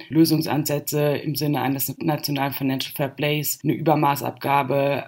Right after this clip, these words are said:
die wir Luxussteuer genannt haben, die Problematisierung von Mehrfachinvestitionen und auch die Gespräche über die T-V-Geldverteilung haben es schlicht und ergreifend nicht in den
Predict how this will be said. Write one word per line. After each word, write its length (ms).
die 200
wir 120
Luxussteuer 640
genannt 460
haben, 340
die 120
Problematisierung 920
von 160
Mehrfachinvestitionen 1400
und 220
auch 400
die 100
Gespräche 440
über 100
die 160
T-V-Geldverteilung 1200
haben 220
es 120
schlicht 220
und 100
ergreifend 480
nicht 180
in 160
den 320